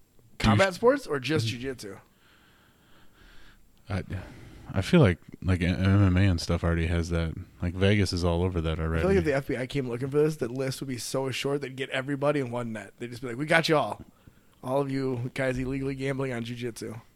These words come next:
Speaker 2: No, we'll do it legal, though. There's gotta be a way to do that.
Speaker 1: Diamond Joe's, south of the border here.
Speaker 2: Diamond
Speaker 1: They
Speaker 2: Joe.
Speaker 1: have a sports betting book room that's new. I wonder if they'd be open to new ideas like, "Hey,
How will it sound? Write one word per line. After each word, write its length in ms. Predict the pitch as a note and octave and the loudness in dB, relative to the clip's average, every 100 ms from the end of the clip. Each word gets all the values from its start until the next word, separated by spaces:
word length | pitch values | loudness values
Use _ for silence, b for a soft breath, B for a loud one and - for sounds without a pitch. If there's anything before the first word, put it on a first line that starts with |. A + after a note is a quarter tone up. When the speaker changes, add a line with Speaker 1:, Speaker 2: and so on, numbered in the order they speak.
| - - - | -20 -20 -6
Speaker 2:
No, 140 | C#3+ A#2 | 2 2
we'll 80 | |
do 140 | G2 C3 | 6 4
it 80 | E2+ | 6
legal, 300 | G#2+ G2 D2+ | 2 2 -4
though. 320 | E2 D2 F2+ b b b b _ | -6 -4 -6 b b b b _
There's 120 | A#2+ A#2 | -4 2
gotta 200 | B2+ G2 | 4 4
be 120 | E2 | -2
a 60 | |
way 160 | D#2+ E2 | -4 -4
to 80 | D#2+ | -4
do 180 | F#2 F2+ | 0 0
that. 280 | D2+ D#2+ D2+ - - _ | 0 -4 -6 -12 -20 _
Speaker 1:
Diamond 280 | B2+ D3 C3 | -2 0 2
Joe's, 360 | E3 C3+ - - - | 0 0 -4 -18 -10
south 220 | - B2+ | -4 -2
of 60 | |
the 80 | B2+ | -4
border 280 | B2 C3+ C#3 | -2 -2 -2
here. 240 | A2+ A2+ - _ - - - | -6 -10 -14 _ -20 -20 -14
Speaker 2:
Diamond 320 | - - - | -12 -10 -8
Speaker 1:
They 160 | - C#3 | -4 0
Speaker 2:
Joe. 20 | C#3+ | 0
Speaker 1:
have 100 | C#3+ | 0
a 60 | |
sports 340 | B2+ - D3+ - | -2 0 0 0
betting 320 | A#2+ A#2 B2+ - | -4 -4 -6 -4
book 200 | C3 C3 | -4 -2
room 160 | B2+ | -4
that's 200 | B2 A#2 | -6 -8
new. 400 | B2+ B2 D3+ A3+ - _ | -8 -2 0 0 -6 _
I 40 | B2 | -8
wonder 120 | B2 | -6
if 60 | B2 | -4
they'd 120 | C3 | -4
be 180 | C3+ C3+ | -4 -4
open 220 | D3 D3+ | -4 -2
to 80 | C3 | -2
new 140 | C#3+ | 0
ideas 360 | C3+ C3 C#3+ B2+ | 0 0 -2 -2
like, 180 | A#2 | -6
"Hey, 300 | C#3+ D#3+ A#2 | -4 -4 -6